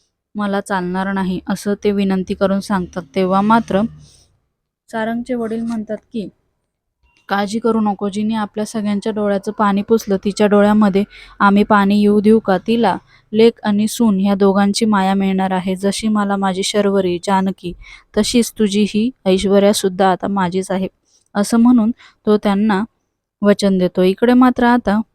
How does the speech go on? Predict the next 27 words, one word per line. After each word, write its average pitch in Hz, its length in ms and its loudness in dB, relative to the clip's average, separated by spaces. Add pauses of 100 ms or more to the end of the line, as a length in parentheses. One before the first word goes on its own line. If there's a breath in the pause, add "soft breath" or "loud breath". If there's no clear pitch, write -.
(600)
गृहप्रवेश 226 720 6
सुरू 214 240 4
झालेला 214 380 4
असतो 208 300 0
आणि 190 240 0
ऐश्वर्या 214 560 4 (360 soft breath)
तिच्या 220 360 4 (420)
कुंकवाचा 226 480 6
पाय 202 300 2
तिथेच 214 300 0
पुसत 202 360 0
असते. 190 240 0
तेव्हा 196 340 2
मात्र 226 400 2 (340 soft breath)
जानकी 202 380 2
तिला 220 300 2
अडवते, 233 380 4
तर 208 200 -4
ती 226 160 -6
म्हणते, 220 320 0
"मी 214 140 -2
असं 202 260 -4
कसं 226 420 -2
बरवटलेल्या 202 640 0
पायाने 196 420 -2
घरात 190 380 0
येऊ?" 180 140 -4